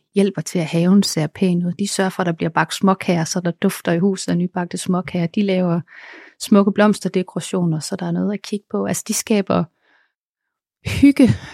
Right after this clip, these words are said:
øh, de skaber tryghed, de skaber hjemlighed. Det er dem, man kan bede om hjælp til, måske at trille en tur i haven, hvis vejret er godt, med en kørestol, eller det kan være dem, man beder om at sidde og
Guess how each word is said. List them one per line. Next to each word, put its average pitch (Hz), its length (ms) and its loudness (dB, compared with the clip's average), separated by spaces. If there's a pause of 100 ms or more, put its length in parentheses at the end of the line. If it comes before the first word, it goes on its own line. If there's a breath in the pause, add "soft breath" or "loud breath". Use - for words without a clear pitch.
(160)
øh, 170 320 -4 (280 loud breath)
de 190 60 -12
skaber 180 320 -6
tryghed, - 640 -2
de - 160 -12
skaber 180 460 -6
hjemlighed. 196 760 2 (680)
Det 214 80 6
er 208 40 6
dem, 190 120 4
man 202 160 2
kan 180 140 -6
bede 190 140 0
om 180 80 0
hjælp 208 240 -4
til, 202 180 -2
måske 190 260 -4
at 185 60 -2
trille 214 260 0
en 220 80 4
tur 208 200 -4
i 180 60 0
haven, 196 320 2
hvis 196 200 -4
vejret 190 220 0
er 160 40 -2
godt, 202 320 -2
med 185 100 2
en 175 60 -2
kørestol, 214 760 -4
eller 175 280 -6 (720 loud breath)
det 208 100 0
kan 185 80 -4
være 175 100 4
dem, 185 120 4
man 190 180 4
beder 208 160 4
om 185 120 2
at 170 60 2
sidde 208 340 0
og 180 120 -2